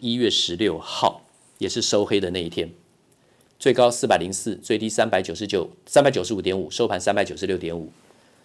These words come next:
所有细碎的红 K，或是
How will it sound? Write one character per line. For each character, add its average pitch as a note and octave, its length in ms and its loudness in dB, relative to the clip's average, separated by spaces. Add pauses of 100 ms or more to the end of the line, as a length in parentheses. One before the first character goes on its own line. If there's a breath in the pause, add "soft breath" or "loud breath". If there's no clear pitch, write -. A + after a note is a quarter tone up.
(480 soft breath)
所 D3+ 480 6
有 A#2 340 4 (320)
细 - 360 0
碎 A#2+ 320 4
的 F#2+ 260 -2 (240)
红 A2+ 240 -2
K， B2 320 2 (340)
或 E3+ 200 6
是 - 320 0